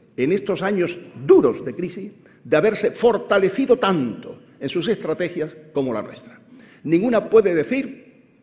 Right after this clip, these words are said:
estrategia como la nuestra es ciudad cultural. Alguna tendrá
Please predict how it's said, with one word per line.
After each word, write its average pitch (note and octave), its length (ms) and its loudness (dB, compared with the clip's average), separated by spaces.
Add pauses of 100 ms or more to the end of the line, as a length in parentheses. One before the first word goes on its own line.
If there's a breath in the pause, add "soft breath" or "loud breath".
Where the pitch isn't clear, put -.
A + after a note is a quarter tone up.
(120)
estrategia - 420 -14
como B2 160 -10
la C3 60 -6
nuestra C#3+ 220 -4
es C3+ 80 -4
ciudad D3+ 240 -2
cultural. D3+ 580 -4 (800 loud breath)
Alguna A#2+ 340 -6
tendrá B2 460 -6